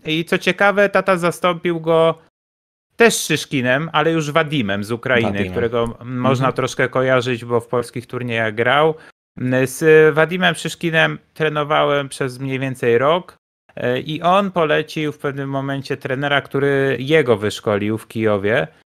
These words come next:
Speaker 1: e, pana Jakowa Leufenfelda.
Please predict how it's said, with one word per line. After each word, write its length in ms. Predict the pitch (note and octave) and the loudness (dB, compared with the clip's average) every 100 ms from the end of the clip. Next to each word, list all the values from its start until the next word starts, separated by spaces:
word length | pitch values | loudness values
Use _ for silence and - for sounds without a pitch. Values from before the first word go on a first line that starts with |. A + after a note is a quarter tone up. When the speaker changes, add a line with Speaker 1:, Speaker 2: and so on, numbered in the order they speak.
| _ | _
Speaker 1:
e, 320 | A2 A2 G#2+ G2+ | -4 -2 -2 0
pana 260 | A#2 A#2 A#2 | 0 2 2
Jakowa 460 | A#2+ A#2 B2+ A#2+ | 2 4 4 4
Leufenfelda. 1000 | G#2+ G#2 - G#2 - G#2 F#2+ G2 A#2 - | 4 2 -2 -4 0 0 2 2 2 -2